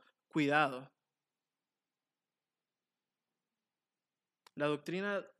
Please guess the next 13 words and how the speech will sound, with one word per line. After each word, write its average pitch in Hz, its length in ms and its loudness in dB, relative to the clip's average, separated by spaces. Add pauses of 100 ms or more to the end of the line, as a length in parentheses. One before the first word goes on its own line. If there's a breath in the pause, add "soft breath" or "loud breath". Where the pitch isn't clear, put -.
sola 190 440 -2
de 156 100 -2
la 151 100 -4
justificación 151 960 -10
debería 151 440 -4
motivarnos, 156 1040 -2
debería 156 500 -2
persuadirnos 165 960 -2
a 151 60 -4
vivir 147 420 0
de 156 80 -6
una 156 160 -8
forma 160 560 -8